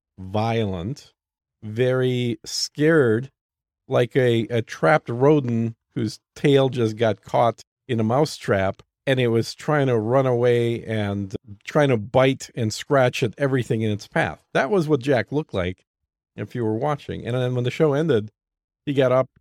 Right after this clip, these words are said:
said one more "fuck you," and then left the studio in a huff. Apparently, one of the, the other co-hosts of the show did run after him, and, uh,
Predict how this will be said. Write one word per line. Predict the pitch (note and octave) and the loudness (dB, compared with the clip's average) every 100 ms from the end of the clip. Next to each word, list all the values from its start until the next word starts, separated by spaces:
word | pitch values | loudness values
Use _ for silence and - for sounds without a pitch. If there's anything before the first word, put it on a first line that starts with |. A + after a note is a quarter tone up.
| _ | _
said | - D#3+ B2+ | -6 -2 -2
one | C3 A#2+ | -2 -2
more | A#2+ A#2 | -2 -2
"fuck | - G#2 - | -2 -2 0
you," | D#3+ D3+ - _ _ _ _ - | 0 0 -4 _ _ _ _ -4
and | C3+ C3 | -2 2
then | A#2+ B2 A#2+ A#2 A#2 | 2 4 2 0 -2
left | A2+ G#2+ A2 - | -2 -2 -2 -4
the | G#2 | -10
studio | - - G#2 F#2 F#2+ | -8 -4 -2 -2 -4
in | F#2+ | -4
a | F2+ | -6
huff. | F#2+ D2 - | -6 -8 -8
Apparently, | G2+ A2+ - B2+ B2 A#2+ A#2 A2 A2 | -6 -4 0 0 0 -2 0 0 -2
one | G#2+ A2+ | -4 -4
of | A2 | -4
the, | G#2 G#2+ G#2 G2+ | -2 -2 -2 -4
the | G#2 | -4
other | G2+ G2 | -4 -4
co-hosts | - F3 D3 D3 C3 B2+ | -2 0 2 0 -2 -8
of | A2+ | -8
the | |
show | A2 - A#2 G#2+ G2 _ _ - | -6 -2 0 -2 -4 _ _ -8
did | B2 B2 A2+ - | -2 -2 -4 -10
run | A#2 A#2 A#2 | -8 -6 -4
after | A2 A2 G#2 A#2+ | -4 -6 -6 -6
him, | G#2 G#2 F#2 G2 A2 - | -6 -6 -8 -10 -12 -14
and, | A#2 G2+ F#2 F#2 F2+ G2 | -8 -6 -6 -8 -8 -6
uh, | F2 E2+ | -6 -6